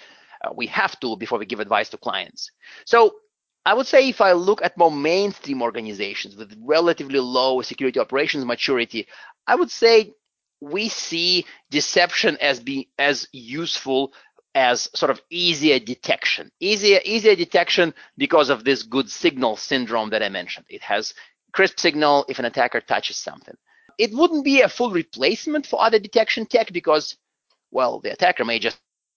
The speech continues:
not be deceived and then go directly to the production asset and hack it and essentially bypass the dis-, detection,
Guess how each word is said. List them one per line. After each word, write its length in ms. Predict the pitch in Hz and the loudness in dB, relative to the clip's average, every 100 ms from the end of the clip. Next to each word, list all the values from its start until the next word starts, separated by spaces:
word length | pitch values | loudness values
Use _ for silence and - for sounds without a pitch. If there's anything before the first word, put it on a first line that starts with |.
| - | -8
not 180 | 110 113 | -2 -2
be 80 | 101 | -4
deceived 560 | 92 - 185 127 95 - | -12 -10 -6 -6 -8 -12
and 220 | 98 98 | -12 -10
then 200 | 95 110 101 | -8 -8 -6
go 240 | 107 113 | -4 -4
directly 420 | 113 107 117 - 110 | -4 -4 -4 -6 -10
to 80 | 107 | -8
the 60 | |
production 420 | 104 117 160 - 127 | -4 -4 -2 -2 -2
asset 240 | 123 120 | -2 -6
and 100 | 127 | -4
hack 240 | 208 208 | -4 -4
it 180 | - _ - | -8 _ -16
and 200 | 196 - | -16 -18
essentially 340 | - 117 110 107 | -10 -10 -8 -6
bypass 440 | 95 113 - 101 | -4 -4 -6 -8
the 80 | 107 | -12
dis-, 160 | 98 | -14
detection, 500 | - 113 120 113 107 | -18 -6 -2 -2 -4